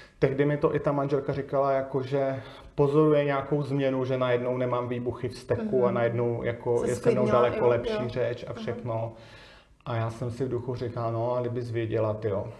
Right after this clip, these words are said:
Speaker 2: Tu
Speaker 1: tak to,
Speaker 2: příčinu.
Speaker 1: tu
Speaker 2: Hmm.
Speaker 1: příčinu. A odhodlávala jsem se k tomu, že to musím začít, že jí to musím říct. A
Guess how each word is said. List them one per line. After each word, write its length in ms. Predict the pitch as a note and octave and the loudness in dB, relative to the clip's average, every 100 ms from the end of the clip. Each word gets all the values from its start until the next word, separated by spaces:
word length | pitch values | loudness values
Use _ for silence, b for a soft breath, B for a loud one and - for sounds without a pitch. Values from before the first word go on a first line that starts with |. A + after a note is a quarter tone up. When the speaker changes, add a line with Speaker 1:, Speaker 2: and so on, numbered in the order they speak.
| - | -10
Speaker 2:
Tu 60 | - | -6
Speaker 1:
tak 100 | - | -4
to, 80 | G#3+ | -2
Speaker 2:
příčinu. 400 | - G#3 F#3+ G3 | -2 0 -2 -2
Speaker 1:
tu 80 | |
Speaker 2:
Hmm. 100 | A#2 | -2
Speaker 1:
příčinu. 520 | A2 G#2 - A2+ G#2+ G#2+ B B B B B | -2 -4 -4 -4 -4 -6 B B B B B
A 180 | - B2 | -4 -4
odhodlávala 680 | A#2+ C3+ C#3 C#3+ C#3 C#3+ C#3+ | -2 -2 0 0 4 2 2
jsem 220 | D3+ C#3+ | 0 -2
se 140 | C#3+ | -2
k 100 | D#3 | -4
tomu, 400 | - A#2+ G#2+ A#2 G#2+ B B B - | 0 0 2 -2 -6 B B B -8
že 200 | A2 A#2+ | -2 -2
to 240 | A#2 - | -4 -4
musím 300 | B2 A#2 C3 | -2 -2 0
začít, 260 | B2+ A#2 A#2+ | 0 0 -2
že 100 | A2+ | -2
jí 60 | A2 | 0
to 100 | B2 | -2
musím 340 | A#2 B2+ A#2+ | -4 -4 -4
říct. 360 | A#2 A2+ - - - | -6 -10 -12 -16 -8
A 280 | B2+ A#2 | -2 0